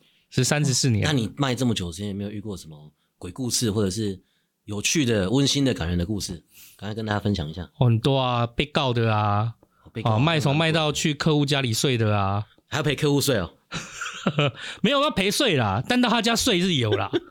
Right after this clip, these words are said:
Speaker 1: <laughs> 哎呀，就蛮多的。讲那个被告的好了啦，就是曾经啊，例如说，一般我们去店家，他不是有营业时间嘛？
Speaker 2: 嗯。
Speaker 1: 我们就有遇过那个去店家，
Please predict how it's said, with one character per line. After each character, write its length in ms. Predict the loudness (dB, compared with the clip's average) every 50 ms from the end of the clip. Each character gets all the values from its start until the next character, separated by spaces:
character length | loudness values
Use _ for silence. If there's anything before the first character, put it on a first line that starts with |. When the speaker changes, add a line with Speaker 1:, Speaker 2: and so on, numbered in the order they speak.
| -12
Speaker 1:
<laughs> 240 | -12 -12 -12 -6 -2
哎 100 | 0 2
呀， 280 | 2 2 2 2 0 2
就 380 | 2 2 2 2 0 -2 -6 _ _ _ _ _ _ _ -2
蛮 200 | 0 0 2 2
多 160 | 2 2 2
的。 220 | 2 2 0 -2 -4 -10 -20 -10 _
讲 180 | -2 0 2 2
那 60 | 2
个 100 | 2 2
被 160 | 2 0 2
告 180 | 2 2 2 2
的 80 | 2
好 140 | 2 2 2
了 100 | 2 0
啦， 240 | 0 -2 -4 -6 -10 _ _ _ _ _
就 120 | 0 0 2
是 400 | 2 2 2 2 0 0 -2 -4 _ _ _ _ _ _ _ _ -6
曾 200 | -2 0 2 2
经 220 | 2 2 2 2
啊， 140 | 2 2 2
例 80 | 2 2
如 80 | 2
说， 320 | 2 2 2 0 0 -4 _ -4
一 60 | -4
般 140 | -2 0 0
我 60 | 0
们 100 | 0 0
去 120 | 0 -2 -2
店 180 | 0 0 0
家， 320 | 0 0 0 0 -2 -4 -6 _ _ _ _ -4
他 140 | -4 -2 0
不 80 | 0
是 60 | 0
有 120 | 2 2 2
营 140 | 2 2 2
业 100 | 2 0
时 160 | 0 -2 -2
间 180 | 0 0 0
嘛？ 200 | -2 -2 -4 -4 -4
Speaker 2:
嗯。 220 | -4 -4 -4 -6 -10 -14 _ _ _
Speaker 1:
我 120 | -4 0 2
们 120 | 2 2
就 120 | 2 2 2
有 80 | 2
遇 120 | 0 0 0
过 200 | 0 2 2 2
那 100 | 2 2
个 400 | 2 2 2 2 0 -2 -4 _ _ _ _ _ _
去 140 | -4 -4 -2
店 240 | 0 0 0 0 2
家， 380 | 2 2 2 0 0 -2 -6